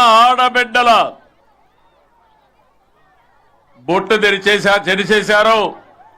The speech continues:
అలాంటి టెర్రరిస్టుల్ని అంతం చేసిన పార్టీ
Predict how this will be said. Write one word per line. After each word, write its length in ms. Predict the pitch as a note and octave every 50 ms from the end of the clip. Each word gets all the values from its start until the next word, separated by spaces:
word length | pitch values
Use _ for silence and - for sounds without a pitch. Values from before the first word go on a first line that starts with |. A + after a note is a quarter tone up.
| _ _ _ _ _ _ -
అలాంటి 600 | D#3+ G3 A3 A#3 A#3+ B3 A#3+ B3 A#3+ - A#3+ A#3+ A#3+ - _ _
టెర్రరిస్టుల్ని 800 | A3 A3+ A#3+ B3+ B3+ B3 B3 B3+ B3 A#3+ B3+ B3+ C4+ C4+ C4 B3 G#3+ E3 - - _ _ _ _ _ _ _ _ _ _ F3 G#3+
అంతం 360 | A#3+ B3+ B3+ - B3 B3+ B3+ B3+ B3+ A#3+
చేసిన 340 | B3+ B3 A#3+ A#3+ B3+ A#3+ B3 A#3+ A#3+ A#3
పార్టీ 360 | A#3+ B3 B3 B3 - B3+ C4